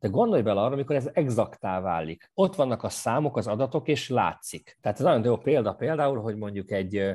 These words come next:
akkor szenzorokat kell felszerelni. Tehát a szenzorok szedik be az információt, azokból lesz adat, és amikor mondjuk egy, ö, egy Audinál mondjuk szenzorozzák ezt,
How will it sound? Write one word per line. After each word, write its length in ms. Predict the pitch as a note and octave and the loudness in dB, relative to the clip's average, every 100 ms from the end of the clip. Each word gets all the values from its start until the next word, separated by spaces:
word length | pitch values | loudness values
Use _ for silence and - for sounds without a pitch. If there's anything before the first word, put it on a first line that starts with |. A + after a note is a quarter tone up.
| - | -6
akkor 140 | - G2 | -8 -6
szenzorokat 680 | - F3 A#2+ G#2 G2 G#2 - | 2 4 6 4 0 -2 -2
kell 200 | G#2+ G2+ | 0 0
felszerelni. 800 | - G2 F2+ - G#2+ A2 G#2+ A2 | 2 0 0 -6 -10 -10 -14 -16
Tehát 180 | G#2+ | -10
a 40 | G#2 | -8
szenzorok 640 | - D#3+ C#3+ B2 A2+ - | 2 2 4 2 2 -2
szedik 400 | - A#2 G#2 F#2+ | -4 -2 0 -2
be 100 | G#2+ | -2
az 100 | G2 | -2
információt, 920 | G#2+ G2 A2 A2 C#3 C3+ - G3 G3+ | -2 -4 -4 -2 -2 -4 -2 -2 -2
azokból 400 | A2+ G#2 F#2+ G2+ | -2 -2 -2 -2
lesz 200 | F2+ F2 | -2 -6
adat, 420 | - F#2 D#3 - - _ - _ - | -6 0 0 0 -10 _ -20 _ -14
és 160 | C3 | -4
amikor 320 | A#2+ A2+ C3+ B2 | -2 -2 -2 -2
mondjuk 360 | A#2 A2 G2+ | 0 -2 -2
egy, 300 | A2 G2+ G#2 | -4 -2 -2
ö, 200 | G#2 G#2 G2 _ _ _ _ - | 0 0 -4 _ _ _ _ -6
egy 180 | G#2 - | -4 2
Audinál 560 | C#3+ B2+ G#2+ G#2 F#2+ | 4 6 4 2 0
mondjuk 380 | G2 G2 F#2+ F2+ | 0 -2 -4 -6
szenzorozzák 800 | - B2+ A2 G2+ F#2+ F2+ F#2+ F2+ | -2 2 2 2 0 0 -2 -4
ezt, 240 | F#2+ - | -6 -8